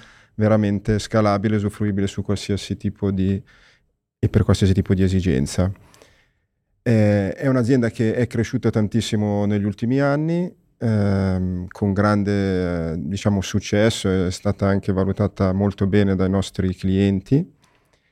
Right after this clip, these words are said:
e, e soprattutto negli ultimi cinque anni aveva un'esigenza molto importante che era trovare un punto, ehm, di cambiamento per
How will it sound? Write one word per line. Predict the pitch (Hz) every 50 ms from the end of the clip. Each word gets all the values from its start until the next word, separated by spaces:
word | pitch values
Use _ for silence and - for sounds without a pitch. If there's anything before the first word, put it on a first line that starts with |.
| _ _ _ _ _ -
e, | - 123 110 107 104 101 101 98 95 95 95 95 92 95 92 92 92 90 - _ _ _ _ _ _ _ -
e | - 131 117 117 -
soprattutto | - - 110 - 127 127 120 - - 139 135 135 135 - 117 110 110
negli | 101 117 113 110 110 107 117
ultimi | 120 120 110 117 - 117 110 110 110
cinque | 110 - 123 120 113 - 143
anni | 117 113 131 151 139
aveva | 110 104 110 104 107
un'esigenza | 107 107 107 95 113 110 104 117 113 107 98 92 - - 98 92 92
molto | 98 107 107 101 - -
importante | 98 98 - 117 123 - - 101 107 131 - 123 104
che | - 98
era | 98 92 95 95 92 - _ _ _ _ _ _ _ _ _ _ _ _ _ _ _ _ _ _ _ _ _ -
trovare | - 123 123 110 131 127 123 127
un | 117 - -
punto, | - 139 139 135 123 - - - 123 127 123 - - - - _ _ _ _ _ _ _ -
ehm, | - - 107 104 101 101 98 98 98 95 95 92 92 92 90 90 90 90 90 90 90 90 - - _
di | - 113 113
cambiamento | - 135 127 131 131 143 135 135 131 131 131 - 147 123
per | - 117 113 110 113 113 107 - - _